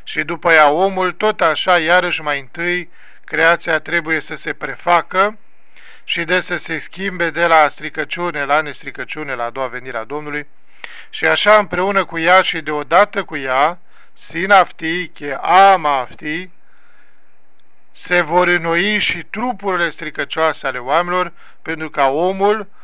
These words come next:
făcându-se iarăși duhovnicesc, iarăși pneumaticos și nemuritor, atanatos, să locuiască într-un loc nestricăcios, aftar tohorio,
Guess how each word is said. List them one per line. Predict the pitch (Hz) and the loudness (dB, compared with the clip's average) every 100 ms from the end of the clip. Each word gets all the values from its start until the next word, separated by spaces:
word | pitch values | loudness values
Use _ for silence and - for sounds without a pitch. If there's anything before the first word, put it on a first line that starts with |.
| - - | -14 -8
făcându-se | 151 143 180 156 - | -6 -4 -6 -6 -6
iarăși | 143 170 180 151 123 | 2 6 6 4 -6
duhovnicesc, | 139 127 127 - - 180 160 - - - - | -6 -6 -8 -6 -4 -4 -4 -12 -14 -16 -4
iarăși | 127 135 127 - | 0 2 0 -8
pneumaticos | 131 131 127 135 - 120 - 170 175 - - - - - | -10 -10 -4 -4 -4 -8 -2 0 0 -6 -14 -14 -14 -12
și | - 196 | -4 -2
nemuritor, | 175 147 143 139 131 165 180 170 | 0 -2 -4 -6 -6 0 4 4
atanatos, | 131 - 131 143 175 - 180 175 - - - - - - - - - | 4 2 2 4 4 4 0 -2 -6 -14 -16 -16 -16 -16 -16 -16 -16
să | - 180 | -4 2
locuiască | 170 180 180 180 180 190 208 208 - 190 | 2 2 0 4 8 10 10 8 4 -2
într-un | 185 175 175 | -2 -4 -2
loc | 175 190 - | 2 0 0
nestricăcios, | 156 175 214 - 190 180 180 - 214 196 - - - - - - - | -4 0 0 -2 -8 -4 -6 0 2 2 0 -14 -14 -14 -14 -14 -4
aftar | 135 139 - - 185 190 170 | 0 0 0 4 8 8 6
tohorio, | - 165 185 196 202 170 151 110 | 0 -4 2 4 4 2 -2 -6